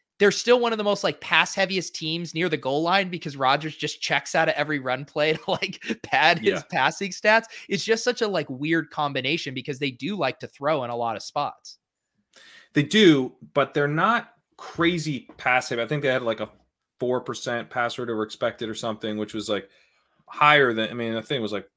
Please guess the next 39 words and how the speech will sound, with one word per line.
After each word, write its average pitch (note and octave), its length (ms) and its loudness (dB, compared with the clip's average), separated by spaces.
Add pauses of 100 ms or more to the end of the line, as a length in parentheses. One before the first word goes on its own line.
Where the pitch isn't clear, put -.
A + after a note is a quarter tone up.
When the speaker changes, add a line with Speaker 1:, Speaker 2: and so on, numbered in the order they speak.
Speaker 2:
fourth G#2+ 240 -2
or G#2 80 -2
fifth G#2 240 -4
highest G2+ 360 -2
in G2+ 40 -10
the G2 80 -8
league. F#2+ 320 -4
So G2+ 100 -8
it's G2 120 -8
like, G#2 140 -6 (500)
you B2 100 -10
know, G2+ 80 -4
they B2+ 120 2
were G#2+ 260 0 (340)
solidly A#2 560 2
a, F#2+ 80 -4
a G2+ 140 -12
pass - 360 -4
heavy G#2 260 -8
team, F#2+ 360 -12 (640)
but, G2+ 380 0
um, F2+ 400 -4 (180)
they B2 120 0
didn't D#3+ 300 4 (760)
embrace A#2+ 640 -2
it G2+ 280 -2 (640)
to D3 120 0
the C3 60 2
level B2 260 6
you A2 140 -2
think C3+ 300 -2
you A#2 100 -4
might G2+ 460 0
when G#2+ 160 -6
you G2+ 80 -6
have G#2 200 -2
a G2 40 -4
quarterback G2+ 440 -4
playing F#2 400 -6